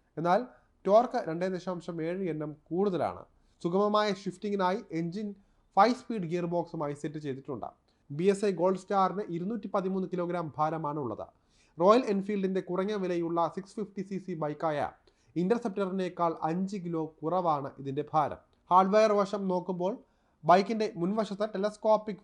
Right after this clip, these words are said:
ഫോർക്കും പിന്നിൽ ഡ്യുവൽ ഷോക്ക് അബ്സോർബറുകളും പിന്തുണയ്ക്കുന്ന, ആ, ആ, ഫ്രെയിമും ഉൾപ്പെടുന്നുണ്ട്. ഇത് വയർ സ്പോക്ക് റിമുകളിൽ സഞ്ചരിക്കുകയും ഫലപ്രദമായ സ്റ്റോപ്പിംഗ് പവറിനായി രണ്ടറ്റത്തും ഡിസ്ക്, ആ, ബ്രേക്കുകൾ അവതരിപ്പിക്കുകയും ചെയ്യുന്നുണ്ട്.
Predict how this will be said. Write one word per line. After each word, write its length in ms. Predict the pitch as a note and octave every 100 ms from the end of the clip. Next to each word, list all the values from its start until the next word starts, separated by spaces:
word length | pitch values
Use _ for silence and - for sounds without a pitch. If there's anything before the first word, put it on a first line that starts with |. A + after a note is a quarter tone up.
| _
ഫോർക്കും 460 | F#3 F3+ G3 B3+ - F#3
പിന്നിൽ 260 | F#3+ F#3+ C3+
ഡ്യുവൽ 240 | F3 A3+
ഷോക്ക് 300 | A3+ G3 F#3+
അബ്സോർബറുകളും 760 | E3 - F#3 F3 F3 D#3+ - - _ D#3+
പിന്തുണയ്ക്കുന്ന, 640 | D#3+ E3+ E3+ E3+ E3+ B3+ _ _ _ _ D#3
ആ, 40 |
ആ, 460 | D#3 - D#3 D3+ - - _ _ _ _
ഫ്രെയിമും 420 | - F#3+ G3+ G3+ G3+
ഉൾപ്പെടുന്നുണ്ട്. 520 | D3+ D3+ C#3+ A#2 G2+ D#2 - _ _ -
ഇത് 160 | D3+ F3+ -
വയർ 340 | C#3+ F3+ A3+
സ്പോക്ക് 440 | G#3 - G3 F#3+ F3+
റിമുകളിൽ 420 | F3+ E3+ F3 E3+
സഞ്ചരിക്കുകയും 640 | D#3+ D#3+ E3 E3+ E3 G#3 G3
ഫലപ്രദമായ 760 | F3 F#3+ F#3+ F#3+ F3+ F3 E3+ E3+ _ _
സ്റ്റോപ്പിംഗ് 440 | - G3+ G#3 A#3+ G#3+
പവറിനായി 480 | G3 F3+ F3+ E3+ D#3+
രണ്ടറ്റത്തും 760 | D#3+ E3+ F3 D#3+ D3+ D3+ B2+ _ _ - D3
ഡിസ്ക്, 460 | G3 G3 G#3+ C#3+ - - _ _ _
ആ, 180 | D3+ D#3
ബ്രേക്കുകൾ 480 | D3+ F3 F3 E3 D#3+
അവതരിപ്പിക്കുകയും 720 | D3 D#3 D#3+ D#3 C#3 C#3+ D#3
ചെയ്യുന്നുണ്ട്. 400 | E3 C#3+ G#2+ F#2